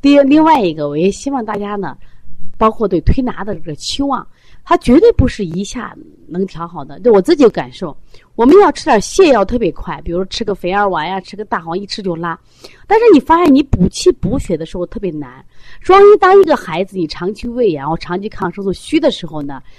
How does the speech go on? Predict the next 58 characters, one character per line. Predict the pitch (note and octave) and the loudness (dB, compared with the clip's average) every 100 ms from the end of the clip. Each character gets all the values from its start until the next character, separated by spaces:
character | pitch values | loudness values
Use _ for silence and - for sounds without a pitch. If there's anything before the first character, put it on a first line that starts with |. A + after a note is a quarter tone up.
| - - | -14 -8
需 | - G#3 | -2 0
要 | G#3 D#3+ | 2 2
我 | |
们 | C3 D3 | 0 -2
长 | - - D#3+ F#3 | -4 -6 -4 -6
期 | G3+ | -8
的 | F3+ | -12
调 | - - C3+ | -14 -16 -14
理。 | D3 - - - - | -16 -16 -14 -14 -6
在 | G3+ | 0
这 | G3+ | 2
里 | G#3+ F3 | 2 0
也 | D3+ | -2
非 | A3 | -2
常 | F#3 F3+ | -4 -6
感 | F#3 D3 C#3 | -6 -8 -10
谢 | D3 F#3 | -4 -4
悠 | F#3+ F3+ | -2 -4
悠 | F3+ | -4
的 | |
妈 | D#3 F#3 G#3 | -4 -2 2
妈 | A3+ A3 - - - - | 4 4 2 -2 -8 0
坚 | - B3+ C4 | 4 6 6
持 | B3 - - E3+ | 4 -4 -6 -8
来 | E3+ C#3 D3+ | -8 -10 -4
配 | F3+ | -4
合 | D3 D3 | -4 -10
调 | - C#3+ | -12 -12
理， | D#3 D3 | -10 -10
她 | G#3 | -8
非 | D4 D4 | -4 -2
常 | A3 | -4
的 | F3+ | -6
听 | - A3+ A#3 | -6 -6 -4
话， | A#3 A3 - - - - - - | 0 -2 -2 -2 0 4 2 4
那 | F#3+ | 2
么 | F#3 D3 - - - | 4 2 2 0 -2
已 | E3 | -6
经 | D#3 - | -8 -8
出 | - | -10
了 | D#3 | -12
成 | - C3 D3 | -12 -14 -12
绩 | D#3+ | -10
了。 | D3+ B2+ - - - | -12 -14 -20 -16 0
我 | G#3+ | 0
想 | - D3 _ _ - | 0 -10 _ _ -2
通 | C#4+ D4 | 0 2
过 | B3 | 2
我 | E3 D3+ | 0 -4
们 | D3 C#3+ F3 - _ _ _ _ _ | -6 -8 -10 -12 _ _ _ _ _
和 | _ F3+ F#3+ | _ -4 -2
家 | B3 G#3+ | 0 -4
长 | F3+ - - | -6 -14 -6
共 | C#4 B3 | -4 -2
同 | F3+ | -4
的 | F3 | -8
努 | D3+ | -8
力， | C3+ D3+ | -10 -10